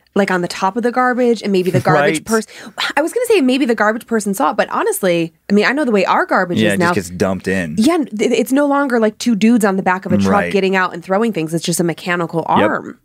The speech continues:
Speaker 2: Yep.
Speaker 1: So that somehow makes it even creepier.
Speaker 2: Yeah, 'cause it, then it gets dumped into just a giant truck of so much other garbage. No
Speaker 1: Yeah,
Speaker 2: one's gonna go in
Speaker 1: just
Speaker 2: there.
Speaker 1: goes to landfill.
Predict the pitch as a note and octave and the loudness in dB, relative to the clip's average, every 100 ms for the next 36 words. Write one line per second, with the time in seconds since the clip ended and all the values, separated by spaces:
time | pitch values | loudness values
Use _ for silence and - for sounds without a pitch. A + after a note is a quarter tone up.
0 | - F#2 G3+ F3+ E3+ E3+ _ - B3 D#4 | -2 2 2 2 -2 -12 _ -2 0 0
1 | - C4 G#3 F3 E3+ D#3+ A#3+ - F3 D#3+ | -2 -2 0 0 -4 -4 -8 -4 -4 -4
2 | - F3+ D#3 - A#2 B2+ A2 G2+ C3 B2 | -2 -2 -2 -2 0 2 0 -2 -4 -2
3 | C#3+ B2+ A2 G#2 B2 B2 A2+ A#2+ A2+ A#2+ | -2 -2 -2 0 0 -2 -2 -2 0 0
4 | G#2+ G#2+ - F#2 F#2 F#2 G#2+ G#2+ G#2+ G#2 | 2 0 0 -4 -4 -2 0 0 -2 -4
5 | - C3 G#2 G2+ F#2+ - A#2 A2 G2+ F#2 | -4 -2 -2 -4 -8 -2 0 0 -2 -2
6 | D#3+ C#3+ B2+ B2 C#3 A3 F#2+ F#2 F#2 F#3 | -2 -2 0 2 2 2 -2 -2 0 0
7 | - F#3+ F#3 E3+ F3+ - - | 0 -2 -2 -2 -2 -4 -8